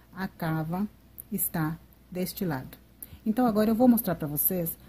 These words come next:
as três partes que eu já fiz prontinhas. Eu vou mostrar elas inteiras pra vocês agora. Então, eu tenho aqui a parte das costas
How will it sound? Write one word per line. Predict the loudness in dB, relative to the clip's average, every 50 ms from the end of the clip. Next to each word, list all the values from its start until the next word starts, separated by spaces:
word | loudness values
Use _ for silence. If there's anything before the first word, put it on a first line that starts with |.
| -8
as | -4 -2 -2 -2
três | -2 -2 0 0 0 0 0
partes | -2 -2 0 0 0 -2 -4 -8 -6
que | -2 -2
eu | -2
já | 0 -2 -2
fiz | -2 -4 -4 -2 -2 0 0 0 -2 -2 -6 -8 -14 -20 -20 -20 -20 -12 -4
prontinhas. | -2 0 0 0 0 -2 -2 -2 0 0 0 -2 -2 -4
Eu | -4 -4 0
vou | 2 4
mostrar | 4 4 4 2 0 0
elas | 0 0 0 0 0 0 2
inteiras | 2 2 2 0 -4 -2 -2 -4 -4
pra | -4 -4
vocês | -2 -2 -2 -2 -2 -4 -6 -8 -10 -14 -14 -12
agora. | -12 -10 -10 -10 -12 -12 -14 -20 -20 -20 -20 -20 -20 _ _ _ -20 -20 -20 -20 -20 -20 -20 -20 -20 -20 -20 -20 -20 -20 -20 -20 -20 -20 -18 -18 -18 -18 -18 -14 -10 -6
Então, | -4 -4 -4 -4 -6 -6 -6 -4
eu | -4 -6
tenho | -6 -6 -4 -4 -4 -4
aqui | -4 -6 -10 -12 -10 -8 -6 -6 -6 -6 -8
a | -10 -10
parte | -8 -8 -10 -8 -8 -10 -10
das | -10 -8 -8 -10 -10
costas | -10 -8 -10 -8 -8 -8 -8 -8 -8 -8 -8 -10 -14